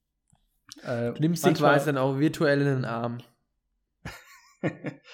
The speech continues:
Speaker 1: Ja, ja, virtuell. Alles andere geht grad nicht.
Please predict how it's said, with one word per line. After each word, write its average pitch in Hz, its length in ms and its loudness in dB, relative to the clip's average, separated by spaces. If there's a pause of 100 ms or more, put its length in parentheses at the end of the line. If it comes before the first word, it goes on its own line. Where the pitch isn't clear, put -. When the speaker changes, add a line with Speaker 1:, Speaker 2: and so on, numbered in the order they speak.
(280)
Speaker 1:
Ja, 131 280 0
ja, 131 260 -2
virtuell. 135 420 -4
Alles 113 260 -12
andere 113 500 -8
geht 120 260 -12
grad - 240 -16
nicht. - 240 -20